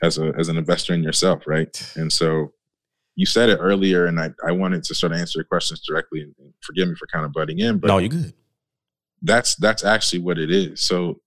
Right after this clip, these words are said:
Speaker 1: my best decisions in my life, and I'm not saying I'm amazing, I'm just saying, you know, I've done some cool things. They've been decisions in the face of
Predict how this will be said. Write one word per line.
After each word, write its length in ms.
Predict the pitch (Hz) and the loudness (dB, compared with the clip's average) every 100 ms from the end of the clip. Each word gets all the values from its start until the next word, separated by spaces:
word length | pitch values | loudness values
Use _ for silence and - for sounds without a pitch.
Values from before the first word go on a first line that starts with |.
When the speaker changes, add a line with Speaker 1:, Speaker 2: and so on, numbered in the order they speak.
| _ | _
Speaker 1:
my 160 | 95 92 | 0 0
best 400 | 80 110 120 - | 2 2 2 0
decisions 540 | 110 - 98 92 90 | 0 2 2 0 -2
in 100 | 85 | 0
my 140 | 85 87 | 0 0
life, 280 | 80 71 - - | 0 -2 -8 -2
and 80 | 98 | 2
I'm 100 | 110 | 4
not 140 | 95 | 2
saying 420 | - 92 87 82 - | 2 2 2 -2 -2
I'm 240 | 82 80 69 | -2 -2 -4
amazing, 420 | 82 87 104 85 87 | 0 4 4 4 -2
I'm 100 | 85 | 0
just 140 | 82 | 0
saying, 240 | 85 82 76 | 0 -2 -2
you 100 | 82 | -4
know, 160 | 76 - - | -4 -8 -10
I've 80 | 80 | -6
done 180 | 85 85 | -4 -4
some 180 | - 73 - | -4 -6 -4
cool 160 | 82 - | -4 -2
things. 440 | - 104 175 - _ _ _ _ _ - | 0 0 -2 -10 _ _ _ _ _ 2
They've 240 | 101 87 | 2 4
been 460 | 82 104 101 98 90 _ _ _ - 90 | 4 4 6 2 -2 _ _ _ -12 -4
decisions 580 | 87 - 107 113 107 95 | 0 4 4 4 0 0
in 80 | |
the 80 | 87 | -2
face 340 | - 95 92 - | 2 4 4 2
of 120 | 78 | -2